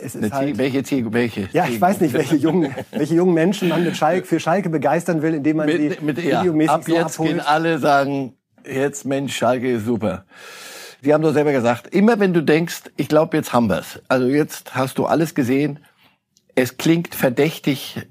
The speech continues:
Speaker 2: Den Spruch habe ich, glaub ich, hier schon, äh, H S V.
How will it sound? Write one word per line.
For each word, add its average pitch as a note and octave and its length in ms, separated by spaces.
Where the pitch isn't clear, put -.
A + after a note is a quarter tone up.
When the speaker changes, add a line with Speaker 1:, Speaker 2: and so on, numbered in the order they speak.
Speaker 2:
Den B2+ 220
Spruch E3 220
habe C#3 160
ich, B2 80
glaub B2 160
ich, B2 80
hier D#3 100
schon, C#3 340
äh, B2+ 600
H A#2+ 160
S A#2+ 120
V. A2+ 320